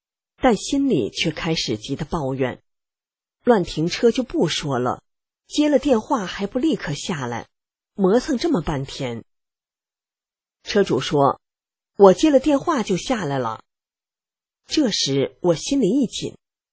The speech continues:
哎呀，我这不是向外找别人的毛病吗？而且还怨恨指责，我这是不善呀，心里很难受，懊恼自己修得太表面，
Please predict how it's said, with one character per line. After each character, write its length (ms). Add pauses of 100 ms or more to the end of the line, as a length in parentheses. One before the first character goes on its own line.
(220)
哎 120
呀， 420 (580)
我 160
这 140
不 120
是 140
向 220
外 180
找 240
别 260
人 160
的 140
毛 220
病 240
吗？ 320 (560)
而 240
且 160
还 240
怨 260
恨 240
指 220
责， 420 (680)
我 180
这 160
是 100
不 220
善 340
呀， 240 (480)
心 400
里 180
很 280
难 240
受， 320 (600)
懊 200
恼 300
自 180
己 140
修 220
得 120
太 260
表 240
面， 380